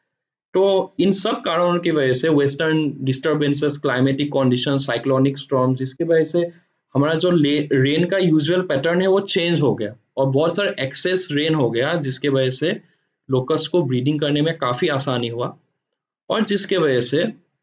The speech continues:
इस साल लोकस्ट अटैक बहुत ही इंक्रीजिंगली ग्रो हो गए। और अभी कमिंग ईयर्स में, अभी कमिंग ईयर्स में, अभी कमिंग मंथ्स में specially जब मॉनसून आएगा,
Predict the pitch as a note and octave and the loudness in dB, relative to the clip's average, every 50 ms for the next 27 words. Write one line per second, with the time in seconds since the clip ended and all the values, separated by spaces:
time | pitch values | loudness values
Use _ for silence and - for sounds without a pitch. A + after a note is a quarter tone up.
0 | _ _ - - D#3 D#3 - - D3 A#2+ A#2 C#3+ F3+ - - _ _ _ _ _ | _ _ -4 -4 -2 -2 -2 0 0 0 0 0 -2 -4 -10 _ _ _ _ _
1 | _ _ _ _ _ _ _ _ _ _ - C3 B2+ B2+ E3 D#3+ D#3 - C3 - | _ _ _ _ _ _ _ _ _ _ -2 -2 0 0 0 -2 -2 -2 -2 -2
2 | - C3 D3 D3 D3 - _ _ _ B2+ B2+ C3 B2+ D#3 D#3 D#3 D#3+ - E3+ F3 | -2 -4 -4 -6 -8 -16 _ _ _ -4 -2 0 0 2 0 -2 -2 -4 -4 -4
3 | G3+ G#3+ - - _ D3 C#3+ C#3+ C#3+ C#3+ F3 F3+ F3+ D#3 D#3+ F3 F3+ F3 F3 F3+ | -4 -4 -8 -12 _ -2 -2 -2 -2 -2 0 0 0 0 0 0 2 2 2 2
4 | F#3 F#3+ - - - _ _ _ _ _ _ _ _ _ _ _ _ _ _ _ | 0 0 -2 -4 -8 _ _ _ _ _ _ _ _ _ _ _ _ _ _ _
5 | _ _ C3+ - D3 D3 D3+ D#3 D#3 D3+ C3 B2+ B2 C3 E3 B3 - - _ _ | _ _ -6 -2 0 2 2 4 2 2 2 0 0 -2 -4 -6 -8 -16 _ _
6 | _ _ _ _ _ _ _ _ _ _ _ _ - D#3+ F#3 G3+ F#3+ G#3 A#3 - | _ _ _ _ _ _ _ _ _ _ _ _ -2 0 0 2 2 0 -2 0
7 | - E3+ E3 F3+ G3 A3 A3 A3 F#3+ - - D3+ E3+ F3+ F#3+ G#3 G#3+ - - C3 | 0 0 2 2 4 4 4 4 2 0 0 0 0 2 2 0 0 0 0 0
8 | B2 C#3+ C#3+ - - _ _ - C3 C#3+ D#3 D#3 - D3 C#3+ E3 F3+ F#3 F3+ E3 | 0 0 -2 -4 -10 _ _ -4 -2 -2 -2 -2 0 0 2 2 2 2 2 2
9 | D#3+ D3+ D3 D3 - - A#2+ C3+ C3 B2+ C3+ C#3+ D3 D3 D3 C#3+ C#3+ C3 C#3 D3+ | 0 0 0 -2 -4 -4 -4 -4 -2 0 0 2 2 0 0 0 0 2 2 2
10 | D#3+ E3 E3 D#3 C#3+ C#3 C3+ D3+ F#3 F#3 - - D#3+ B2 A2 A#2+ C3+ - - - | 2 0 0 0 0 0 0 0 0 0 0 0 2 2 2 0 -2 -4 -4 -2
11 | C#3 B2 B2+ - B2+ A#2 A2+ A#2 C3 D3 D3 C3+ B2 C3+ C3 C3+ C3 B2 B2+ C3 | -2 -2 0 0 0 0 0 0 -2 -2 -4 -4 -4 -2 -2 0 2 2 2 2
12 | C3+ C3+ F3+ E3 C#3 B2 A#2+ A#2 B2 C#3+ - | 2 0 0 0 0 0 -2 -2 -4 -6 -6